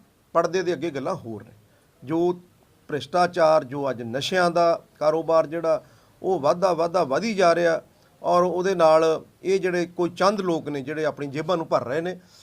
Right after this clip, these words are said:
ਔਰ ਅਸੀਂ ਕੋਈ ਇੱਥੇ ਧੱਕੇਸ਼ਾਹੀ ਕਰਨ ਦੀ ਅਗਰ ਇਹ ਕੋਸ਼ਿਸ਼ ਕਰਨਗੇ, ਅਸੀਂ ਨਹੀਂ ਹੋਣ ਦੇਵਾਂਗੇ। ਅਸੀਂ, ਅ, ਇਲੈਕਸ਼ਨ ਕਮਿਸ਼ਨ ਨੂੰ ਵੀ ਲਿਖਿਆ ਔਰ ਉਹਨਾਂ ਦਾ ਆਰਡਰ ਵੀ ਆ ਗਿਆ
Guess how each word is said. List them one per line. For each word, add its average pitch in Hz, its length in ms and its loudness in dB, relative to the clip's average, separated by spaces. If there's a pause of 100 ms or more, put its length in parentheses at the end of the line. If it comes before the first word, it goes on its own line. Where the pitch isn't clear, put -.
(280)
ਔਰ 160 180 2
ਅਸੀਂ 202 360 -2 (520)
ਕੋਈ 196 220 -2
ਇੱਥੇ 185 500 -4
ਧੱਕੇਸ਼ਾਹੀ 165 440 -4
ਕਰਨ 151 240 0
ਦੀ 151 140 -4
ਅਗਰ 147 140 -4
ਇਹ 156 100 -6
ਕੋਸ਼ਿਸ਼ 143 360 -12
ਕਰਨਗੇ, 151 480 -4
ਅਸੀਂ 143 160 -10
ਨਹੀਂ 139 200 -4
ਹੋਣ 170 180 -2
ਦੇਵਾਂਗੇ। 175 440 0 (460)
ਅਸੀਂ, 170 360 2
ਅ, - 840 -2
ਇਲੈਕਸ਼ਨ 160 360 -2
ਕਮਿਸ਼ਨ 180 360 0
ਨੂੰ 214 160 4
ਵੀ 180 140 -2 (480)
ਲਿਖਿਆ 175 460 2 (440)
ਔਰ 165 180 4
ਉਹਨਾਂ 180 220 0
ਦਾ 170 100 2
ਆਰਡਰ 156 340 2
ਵੀ 190 140 0
ਆ 151 160 4
ਗਿਆ 143 300 -2